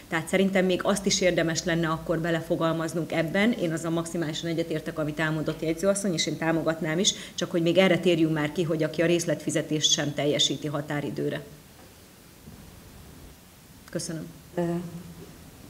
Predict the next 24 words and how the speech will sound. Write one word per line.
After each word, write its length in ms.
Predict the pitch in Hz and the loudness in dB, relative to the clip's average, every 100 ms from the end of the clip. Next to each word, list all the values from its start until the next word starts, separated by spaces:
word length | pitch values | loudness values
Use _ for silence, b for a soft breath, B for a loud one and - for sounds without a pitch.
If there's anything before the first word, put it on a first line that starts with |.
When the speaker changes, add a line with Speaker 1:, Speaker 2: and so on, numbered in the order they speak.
| - - | -16 -8
Speaker 2:
köszönöm. 380 | 185 220 233 226 | -6 -2 -2 0
Annyit 280 | 220 220 196 | 0 0 2
mondanék 360 | 190 185 175 | 4 4 4
képviselőasszonynak 760 | 170 - - 165 160 175 165 165 | 0 -6 -4 -6 -4 -2 -2 0
erre, 180 | 180 202 | -4 -4
hogy 120 | 190 | -4
természetesen 720 | 196 220 208 208 185 170 175 - | 0 2 2 -2 -6 -4 -2 -2
addig, 280 | 196 208 | -2 -2
amíg 240 | 190 180 160 | 0 2 2
a 40 | |
részletfizetési 840 | 156 190 208 - 175 170 170 156 170 | 0 -2 -2 -6 -6 -4 -4 -4 -2
megállapodás 600 | 180 185 175 170 156 156 156 | 0 2 2 0 -6 -6 -6
az 60 | 165 | -4
adóhatóság 840 | - 185 196 196 165 151 165 143 | -2 -2 -4 -4 -6 -6 -6 -4
és 140 | 151 151 | -6 -6
az 120 | 151 | -4
adós 360 | 175 170 156 | -2 -2 -4
között 400 | - 147 143 - | -6 -6 -6 -6
él, 260 | 143 180 190 B B | -4 -2 -2 B B
addig 300 | 156 170 165 | -2 0 0
ő 80 | 160 | 2
nem 180 | 170 | 2
minősül 580 | 190 180 175 160 - 156 | 4 4 4 2 -2 -2
tartozónak. 800 | 160 156 151 151 143 123 123 - | 2 2 2 -4 -4 -4 -4 -6